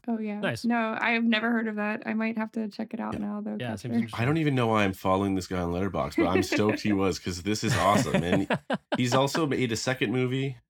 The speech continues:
Speaker 3: um, that I wanna watch. It's about, he stars as himself again, but I guess it's a different kind of character with his wife, his actual
Speaker 2: Mm.
Speaker 3: wife. And it's, like, the end of the world, and they're sort of prepping for it.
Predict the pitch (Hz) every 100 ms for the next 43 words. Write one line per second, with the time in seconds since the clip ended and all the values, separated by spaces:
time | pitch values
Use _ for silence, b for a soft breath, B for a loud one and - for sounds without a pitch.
0 | - 98 92 92 90 90 92 _ _ _
1 | _ _ - 90 87 90 90 85 87 90
2 | - 85 73 90 82 87 - _ - 92
3 | 104 113 - 101 101 98 92 90 - 85
4 | 85 87 98 92 80 85 85 80 76 -
5 | - 80 87 87 - 85 82 78 85 87
6 | 95 110 87 87 92 82 80 87 127 98
7 | 85 82 120 90 82 92 123 - _ _
8 | _ - 85 85 85 82 85 85 80 78
9 | 80 82 80 82 80 78 80 78 - 76
10 | 73 - 67 - -